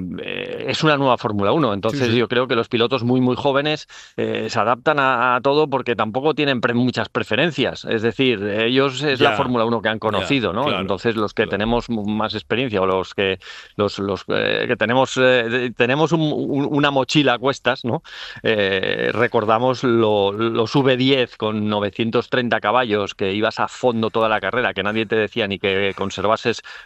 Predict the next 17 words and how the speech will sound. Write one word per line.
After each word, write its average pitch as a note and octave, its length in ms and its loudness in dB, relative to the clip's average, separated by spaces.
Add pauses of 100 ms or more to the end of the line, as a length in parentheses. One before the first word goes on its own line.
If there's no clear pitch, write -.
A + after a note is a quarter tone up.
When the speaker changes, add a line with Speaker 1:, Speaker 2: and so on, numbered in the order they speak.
(120)
Speaker 1:
energía, C3 680 2
ni A#2+ 240 0
neumáticos, A#2+ 800 0
ni G#2+ 120 -2
nada. G#2+ 280 2
Te G2+ 100 0
decían, G2 320 0
"Oye, A#2 200 2
aquí G#2 220 0
no B2 100 2
hay A2+ 260 2
vueltas G2+ 360 0
lentas, A2+ 380 0
vete, G#2 340 0
ve G2+ 140 2
a G2+ 80 -2
saco". C#3 340 -4